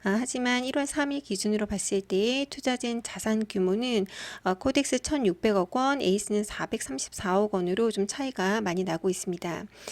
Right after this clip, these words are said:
반면에 이제 결은 살짝 다르지만 타이거 미국 테크 탑 텐, 아, 테크주 인기가 이제 많기 때문에 비교해보면 이천이십일 년에 상장이 됐고 삼조 천이백오십억 원대로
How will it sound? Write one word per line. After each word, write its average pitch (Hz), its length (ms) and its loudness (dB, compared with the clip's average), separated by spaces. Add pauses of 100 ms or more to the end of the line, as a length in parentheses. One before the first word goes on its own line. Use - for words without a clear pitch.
(260)
반면에 311 420 6
이제 285 180 4
결은 233 400 0
살짝 302 440 0
다르지만 208 760 2
타이거 262 360 -2
미국 196 240 2
테크 220 400 0
탑 - 300 -6
텐, 190 200 2 (300)
아, 180 100 0
테크주 214 380 0
인기가 190 580 0
이제 - 200 -2
많기 156 380 -4
때문에 196 640 2
비교해보면 208 840 2 (320)
이천이십일 262 640 2
년에 285 300 6
상장이 277 340 -2
됐고 202 520 4
삼조 269 560 0
천이백오십억 185 1160 0
원대로 220 720 0